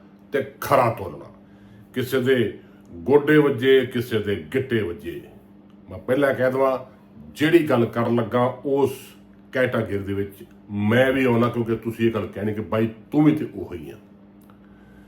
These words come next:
ਸੋਸ਼ਲ ਮੀਡੀਆ ਇੱਕ ਸਵਰਗ ਆ, ਕੋਈ ਸ਼ੱਕ ਨਹੀਂ। ਸੋਸ਼ਲ ਮੀਡੀਆ ਦੁਨੀਆ ਸਵਰਗ ਆ। ਇਹ ਗੱਲ ਮੈਂ ਕਿਉਂ ਕਹੀ?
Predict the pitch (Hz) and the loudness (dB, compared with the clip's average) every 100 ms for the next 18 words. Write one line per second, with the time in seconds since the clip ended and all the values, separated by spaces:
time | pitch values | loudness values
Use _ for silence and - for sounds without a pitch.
0 | - - - - - - - 175 175 185 | -20 -20 -20 -20 -18 -10 4 4 6 4
1 | 170 165 180 185 175 - 151 - 117 110 | 4 4 4 4 -2 -4 -10 -4 -2 -2
2 | - - - - - - - - - - | -8 -14 -16 -20 -20 -20 -20 -20 -20 -20
3 | - - - 151 156 - - - 76 - | -20 -20 -6 0 0 -2 -10 -12 -16 -18
4 | - - - - - - - - - - | -20 -20 -20 -20 -20 -20 -20 -20 -20 -20
5 | - - - 120 131 151 151 151 113 117 | -20 -16 -4 -2 2 4 4 4 4 4
6 | 127 127 - 127 127 - 82 - - - | 4 2 -2 0 2 0 -10 -18 -20 -20
7 | - - - - - 160 151 147 135 123 | -20 -20 -20 -20 -14 -8 0 2 2 0
8 | 117 104 - | 0 -2 -4